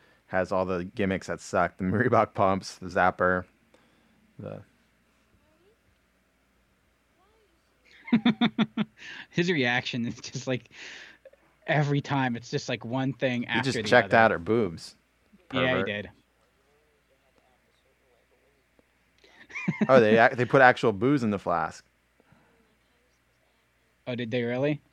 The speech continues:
Speaker 1: Yeah, that's what Eric just said.
Speaker 2: I mean, yeah, it's, it's hard to,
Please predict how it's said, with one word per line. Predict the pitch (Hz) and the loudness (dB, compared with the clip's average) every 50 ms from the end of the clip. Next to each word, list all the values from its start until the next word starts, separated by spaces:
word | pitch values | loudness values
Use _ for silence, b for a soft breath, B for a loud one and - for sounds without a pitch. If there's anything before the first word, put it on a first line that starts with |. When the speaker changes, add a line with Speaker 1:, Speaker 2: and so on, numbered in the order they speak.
| _ _ _ _ - | _ _ _ _ -6
Speaker 1:
Yeah, | 92 101 107 104 98 90 | -2 0 2 2 2 2
that's | 92 92 - | 0 -4 -4
what | 104 101 95 | -4 -2 0
Eric | 98 104 107 101 92 - | 0 0 0 0 -2 -6
just | 95 87 - | -14 -14 -12
said. | - 87 87 85 87 87 - _ _ _ _ _ _ _ _ _ _ _ _ _ _ _ _ _ _ _ _ _ _ _ _ _ _ _ _ _ _ _ _ _ _ _ _ _ _ _ 370 359 339 339 330 320 311 285 _ _ _ _ _ _ _ _ _ _ _ _ _ _ - | -8 -6 -6 -6 -6 -10 -12 _ _ _ _ _ _ _ _ _ _ _ _ _ _ _ _ _ _ _ _ _ _ _ _ _ _ _ _ _ _ _ _ _ _ _ _ _ _ _ _ _ _ _ _ _ _ _ _ _ _ _ _ _ _ _ _ _ _ _ _ _ -12
Speaker 2:
I | |
mean, | 170 175 - 185 | -12 -10 -8 -4
yeah, | 170 165 170 | -2 0 0
it's, | 165 156 - - b b b b b b b b _ _ _ _ _ _ - - _ _ _ _ - | -2 -2 -4 -10 b b b b b b b b _ _ _ _ _ _ -20 -20 _ _ _ _ -20
it's | - 156 156 156 147 175 160 - - - - - - _ _ _ _ _ _ _ _ - | -18 -16 -14 -12 -10 -10 -10 -10 -12 -18 -18 -18 -20 _ _ _ _ _ _ _ _ -20
hard | - - - 170 175 180 151 147 | -8 -2 0 2 2 2 2 0
to, | 135 123 117 107 110 | 0 0 0 -2 -6